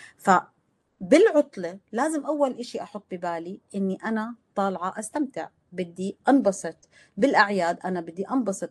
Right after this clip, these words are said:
بدي أشوف الناس، بدي أروح وآجي، ما عندي شغل، يمكن بدي أنام شوي أكتر، آه، يمكن بدي أحضر موفي، يمكن كذا. فلازم أحط ببالي إنه الموضوع مش أكل، يعني التسلية تبعتي هي مش الأكل، هي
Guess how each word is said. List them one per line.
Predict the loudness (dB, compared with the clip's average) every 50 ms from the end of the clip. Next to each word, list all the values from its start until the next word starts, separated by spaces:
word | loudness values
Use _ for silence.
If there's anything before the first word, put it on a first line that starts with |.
| _
بدي | -10 -10 -8 -8 -8
أشوف | -8 -8 -10 -8 -6 -4
الناس، | -2 0 0 0 0 0 0 -2 -4 -8 -10
بدي | -14 -14 -8 -6 -4 -4 -2 -4 -6 -8 _ -20 -20 -20 -20 _ _ 2
أروح | 4 4 6 4 2 2 -2
وآجي، | 0 4 4 4 4 2 0 -6 -6
ما | -4 -4
عندي | -4 -4 -6 -6 -8 -8
شغل، | -10 -10 -8 -6 -4 -4 -4
يمكن | -4 -6 -8 -8 -8 -8
بدي | -8 -8 -6 -4 -4 -4
أنام | -2 -4 -4 -6 -6
شوي | -8 -8 -8 -6 -6
أكتر، | -2 -2 -4 -4 -4 -2 0 2 2 2 0 -4 _ _ _ -20 _ _ -4 -2
آه، |
يمكن | -2 -2 -2 -4 -4 -4 -4 -4
بدي | -2 0 0 0
أحضر | 0 -2 0 0 0 0
موفي، | 0 0 0 0 0 -2 -4 -6
يمكن | -6 -6 -6 -6 -6 -8 -8 -6
كذا. | -6 -6 -4 -4 -6 -8 -10 _ _
فلازم | -8 -8 -6 -4 -2 0 2 2 2 0 -2
أحط | -4 -6 -8 -10 -10 -8 -8
ببالي | -4 -2 0 0 0 -2 -2 -6 -8 -10 -10
إنه | -8 -8 -8 -8
الموضوع | -6 -6 -6 -6 -4 -2 -2 0 0
مش | 0 -2 -2 -4
أكل، | -6 -8 -8 -10 -10 -10 -14 _ _ _ _ _ _ _ _ _ _ _ _ _ _
يعني | -4 -2 -2 -2
التسلية | -4 0 2 2 2 2 -2 -2 0 0 0
تبعتي | 2 0 -2 -2 -4 -10 -10 -10 -10 -12 -12 -12 -12 _ _ _ -8
هي | -4 -4 -2 0
مش | 0 -2 -2 -4
الأكل، | -6 -8 -8 -10 -10 -8 -10 -10 -10 -10
هي | -10 -10 -12